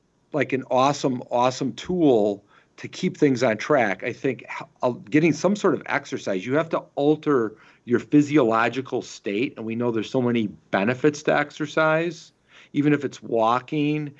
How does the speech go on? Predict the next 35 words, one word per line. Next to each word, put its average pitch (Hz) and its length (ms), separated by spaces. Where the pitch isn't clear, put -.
I'm 110 60
not 123 160
talking 131 240
about 135 140
you 127 80
have 123 100
to 143 80
be 127 120
a 127 40
triathlete 110 760
or 101 100
anything 110 300
like 113 220
that. 92 320
Get 135 140
out 151 140
and 151 100
get 143 160
some 127 160
exercise 117 720
because 107 280
we 120 100
know 113 100
that 123 160
produces 110 440
endorphins, 113 1040
you 135 100
know, 123 120
feelings 123 360
of 113 100
good, 113 260
you 123 180
know, 113 60
you 113 160
have 104 200